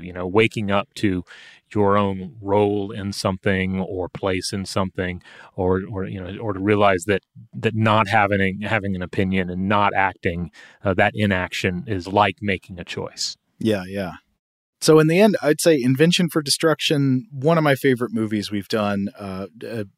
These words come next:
Speaker 2: beautiful, uh, truly a work of art, and surprisingly profound for a little sci-fi adventure story.
Speaker 1: Yeah, yeah, I agree. Um,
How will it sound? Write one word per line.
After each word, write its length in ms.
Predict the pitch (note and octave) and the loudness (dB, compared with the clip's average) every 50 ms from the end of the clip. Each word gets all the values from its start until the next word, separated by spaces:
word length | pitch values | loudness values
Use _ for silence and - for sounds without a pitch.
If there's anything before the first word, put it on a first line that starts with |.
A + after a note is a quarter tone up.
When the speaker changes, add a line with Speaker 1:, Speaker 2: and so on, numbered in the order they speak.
| _ B2 A2+ | _ -18 -14
Speaker 2:
beautiful, 800 | G#2 A#2+ C3+ C#3+ C#3+ C#3 A#2+ - C3+ B2+ B2 A#2+ A#2 A#2 A#2 G#2 F#2+ | -4 0 0 2 2 2 0 2 2 4 6 6 6 4 4 2 0
uh, 180 | G#2 G2+ G2 G2 G2+ | -2 -4 -4 -4 -6
truly 420 | - - D#3 D#3 D#3 D#3 D3+ D3 C#3 | -2 2 4 4 6 6 4 4 4
a 80 | C3 | 2
work 300 | B2+ A#2 B2 B2 A#2+ - | 2 0 0 -2 -2 -4
of 140 | A2 G2+ G#2+ | -4 0 2
art, 260 | G#2+ A2 A2 A2+ G2+ - - - - - - _ - | 4 4 4 4 2 -2 -8 -20 -20 -20 -20 _ -2
and 260 | A#2+ A#2+ A#2+ A#2 A2 | 0 2 4 4 4
surprisingly 600 | - - B2+ - D#3+ F3+ G#3 G#3+ - A3+ A3 G#3+ | 2 0 0 2 2 2 4 4 4 4 2 2
profound 640 | F#3+ - - D3+ - - F#3+ G3 D3 A2 F2+ F2 F2 | 0 0 -2 0 2 2 4 4 4 2 0 -2 -6
for 160 | - - A#2 | -8 -4 -2
a 60 | A2 A2 | -2 -2
little 280 | A2 G#2+ A2 G#2 G#2+ G2+ | -2 -2 -2 -4 -4 -6
sci-fi 420 | - - B2+ A#2 A2 - A#2+ A#2 | -4 -2 -2 -2 0 0 0 0
adventure 340 | A2 G#2+ A2+ B2 A#2+ - B2 | 0 0 -2 -2 -2 -2 -4
story. 480 | G#2+ - - F#2+ E2+ D#2+ D2+ D2+ E2 - - _ _ _ _ _ | -4 -6 -6 -6 -8 -10 -12 -16 -18 -20 -20 _ _ _ _ _
Speaker 1:
Yeah, 420 | A#2+ A#2+ C3+ D3 D#3+ D#3+ C#3 G2+ F2+ A2 | 4 4 6 6 6 4 2 2 0 0
yeah, 200 | A2 A2+ B2 B2+ | 2 2 4 4
I 140 | A2+ A2 A#2 | 4 4 2
agree. 480 | A#2 G#2 A2 A2 A2+ B2 A#2 F#2+ F#2+ | 0 2 2 4 4 4 4 2 0
Um, 400 | G2+ G2+ G#2 G#2 G2 F#2+ G2+ - | 0 0 0 0 -2 -4 -6 -12